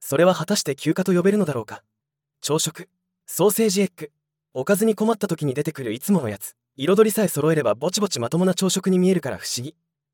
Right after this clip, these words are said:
昼食。豚しゃぶうどん。冷たいうどんに豚しゃぶ、大根おろし、卵黄、めんつゆをぶっかけていただきます。ボリュームがあるのに大根おろしでさっぱり。これもええっすね。夕食。唐揚げとかんぴょう巻き。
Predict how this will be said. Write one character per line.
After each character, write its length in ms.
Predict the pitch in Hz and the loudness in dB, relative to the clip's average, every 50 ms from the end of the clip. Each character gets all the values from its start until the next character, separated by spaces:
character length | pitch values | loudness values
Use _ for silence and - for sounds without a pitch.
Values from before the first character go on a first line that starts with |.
| _ _ | _ _
昼 180 | - - 143 160 | -6 -4 -2 -2
食。 300 | - 165 160 - - - _ _ _ _ _ _ - | -2 -4 -4 -8 -14 -20 _ _ _ _ _ _ -10
豚 220 | 113 123 139 180 | -8 -4 -2 0
し 80 | 190 - | 0 0
ゃ 40 | 214 | 2
ぶ 120 | 196 214 | 2 2
う 40 | 214 | 2
ど 120 | 190 170 | 0 -2
ん。 60 | 147 - _ _ _ _ _ _ - - | -6 -10 _ _ _ _ _ _ -8 -2
冷 120 | 156 175 190 | 0 0 2
た 140 | - 202 196 | 4 4 4
い 60 | 180 | 4
う 80 | 175 | 4
ど 100 | 170 175 | 4 2
ん 60 | 175 170 | 2 2
に 100 | 160 143 | 0 -2
豚 180 | 117 127 - | -4 -6 -6
し 80 | - - | -6 -6
ゃ 60 | 143 | -6
ぶ、 160 | 131 143 - _ _ _ | -6 -8 -10 _ _ _
大 200 | 131 143 165 190 - | 0 2 2 2 2
根 80 | 208 214 | 0 0
お 120 | 208 202 | 2 0
ろ 60 | 185 | 0
し、 240 | 160 - - 139 - _ _ - | 0 -2 -6 -8 -10 _ _ -4
卵 360 | 117 120 139 143 143 143 147 | -2 0 0 0 -2 -4 -8
黄、 320 | - _ _ _ _ - | -12 _ _ _ _ -2
め 120 | 127 143 185 | 0 0 0
ん 40 | |
つ 140 | 185 - 208 | 0 0 2
ゆ 80 | 208 214 | 4 4
を 80 | 202 | 4
ぶ 80 | 170 180 | 4 2
っ 20 | |
か 140 | 180 - 226 | -2 -2 -4
け 80 | - 220 | -4 -2
て 80 | 185 | -2
い 40 | 151 | -4
た 80 | - 135 | -4 -6
だ 80 | 127 | -8
き 100 | - - | -8 -8
ま 60 | 135 131 | -8 -8
す。 200 | - - - _ _ _ _ _ | -8 -10 -12 _ _ _ _ _
ボ 140 | 127 127 139 | -2 0 2
リ 80 | 160 202 | 4 4
ュ 40 | 208 | 4
ー 40 | |
ム 80 | 214 208 | 4 4
が 100 | 196 196 | 4 4
あ 40 | 196 | 4
る 80 | 190 | 2
の 80 | 175 156 | 2 2
に 120 | 123 104 | 0 -2
大 180 | 107 123 151 175 - | 0 0 0 2 0
根 80 | 208 | 0
お 80 | 208 202 | 0 0
ろ 60 | 185 | 0
し 100 | - - | 0 -2
で 100 | - 113 | -4 -6
さ 120 | - - 104 | -6 -10 -12
っ 40 | - | -14
ぱ 120 | - 143 - | -14 -14 -14
り。 80 | - _ _ _ _ _ _ | -14 _ _ _ _ _ _
こ 140 | - 135 139 | -4 0 2
れ 80 | 165 | 4
も 140 | 190 202 196 | 4 6 4
え 60 | 202 | 4
え 20 | 202 | 2
っ 20 | |
す 180 | - - - 127 | 2 -2 -6 -8
ね。 220 | 131 135 - _ _ _ _ _ _ _ _ _ | -10 -10 -12 _ _ _ _ _ _ _ _ _
夕 160 | - 123 143 156 | -4 -2 -2 0
食。 300 | - 156 - - - - _ _ _ _ _ _ _ - | 0 -4 -6 -8 -16 -20 _ _ _ _ _ _ _ -8
唐 120 | - 147 | 0 2
揚 140 | 165 196 202 | 4 4 4
げ 100 | 196 196 | 2 2
と 100 | 190 175 | 0 -2
か 160 | - 160 165 | -2 -2 -4
ん 40 | 165 | -2
ぴ 80 | - | -2
ょ 40 | 170 | -2
う 20 | 160 | -2
巻 240 | 151 - - | -4 -6 -8
き。 20 | - | -16